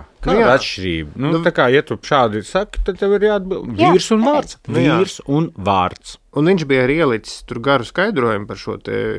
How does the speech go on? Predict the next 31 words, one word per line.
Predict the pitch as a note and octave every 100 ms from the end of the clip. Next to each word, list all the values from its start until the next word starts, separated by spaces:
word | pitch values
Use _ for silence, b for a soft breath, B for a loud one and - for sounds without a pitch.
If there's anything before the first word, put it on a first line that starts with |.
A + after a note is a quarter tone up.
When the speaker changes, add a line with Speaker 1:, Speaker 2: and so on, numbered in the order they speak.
| F#2+ -
Speaker 1:
visu | A2 A2+ -
kriminālu | A2+ A#2 A2+ G#2 G#2
lietu, | A#2 A2 - A#2+
bet, | G#2+ -
godīgi | C#3 D3+ A2+
sakot, | D3+ - A2 - _
es | B2 -
sāku | - C#3+ A#2 B2+
lasīt | E3 - B2+ -
un | A#2
sapratu, | - B2+ - A2+ -
ka | - - _ B B B B B B
Speaker 3:
Vajag | - F3+ D3
Speaker 2:
Tie | D#3+ E3+
laiki | C3 B2 A#2+
ir | B2
Speaker 3:
Viņš | B2+
Speaker 2:
pagājuši. | A#2 B2+ A3+ -
Speaker 3:
šausmīgi | D3+ D#3
gari | D3 F#3 F#3+ F3
lasa, | D3 D#3 F#3+ - E3 B F#3+
un | F3+ F#3+ -
man | G3 F#3+
patīk, | - F#3 F3 F3
viņš | E3+
arī | E3+ E3
publicē | F#3 F3 - C#3+
cilvēku | F3+ F#3 E3 C#3 F3+
rakstu. | - -
Ak, | A#3+ -
Dievs, | A#3 A#3+ A#3 -